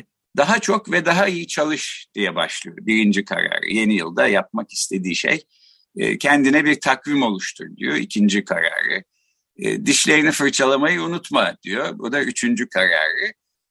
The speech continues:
E, işte böyle içinde pek çok karar var. E,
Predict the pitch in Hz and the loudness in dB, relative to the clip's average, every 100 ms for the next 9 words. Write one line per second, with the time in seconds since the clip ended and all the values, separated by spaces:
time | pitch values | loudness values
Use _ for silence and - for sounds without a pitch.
0 | _ - 127 127 110 - - 196 202 202 | _ -8 -6 -4 -6 -6 -4 0 2 2
1 | 196 196 208 214 196 - 214 - 170 170 | 0 -2 -2 0 0 -2 -6 -2 0 2
2 | 151 110 165 180 _ - 139 131 131 | 2 0 -4 -4 _ -12 -8 -6 -6